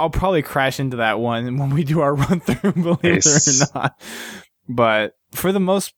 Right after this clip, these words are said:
Speaker 1: for the most part, this fly through is pretty straightforward.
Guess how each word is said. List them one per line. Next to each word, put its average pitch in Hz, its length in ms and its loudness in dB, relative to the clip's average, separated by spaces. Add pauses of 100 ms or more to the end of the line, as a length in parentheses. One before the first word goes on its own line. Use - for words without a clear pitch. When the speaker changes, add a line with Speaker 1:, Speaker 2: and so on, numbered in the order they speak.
(220)
Speaker 1:
for - 100 -2
the 185 60 2
most 185 220 0
part, 170 340 0 (640)
this 147 240 0
fly 151 320 0
through 151 280 2
is 113 140 -2 (200)
pretty 185 340 0
straightforward. 135 1000 0